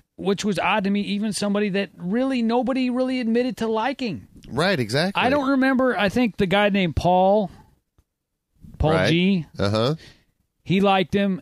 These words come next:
Speaker 1: and maybe one other guy, and this is a shift of, like, thirty people. So I don't know why this motherfucker was protected,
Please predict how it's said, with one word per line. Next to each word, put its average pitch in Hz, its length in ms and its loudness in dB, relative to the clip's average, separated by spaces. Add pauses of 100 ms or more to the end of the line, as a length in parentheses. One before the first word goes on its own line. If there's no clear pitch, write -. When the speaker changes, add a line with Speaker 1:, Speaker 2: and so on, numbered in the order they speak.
Speaker 1:
and 139 280 0
maybe 185 260 2
one 170 180 2
other 156 180 2
guy, 143 160 2
and 143 100 0
this 165 120 0
is - 80 -6
a 143 60 0
shift 151 300 0
of, 135 60 2
like, 127 180 0
thirty 127 200 0
people. 131 240 -2
So - 120 -4
I 202 160 0
don't 285 120 2
know 262 80 2
why 208 280 2
this 170 140 -2
motherfucker 165 440 0
was 143 120 2
protected, 110 600 -4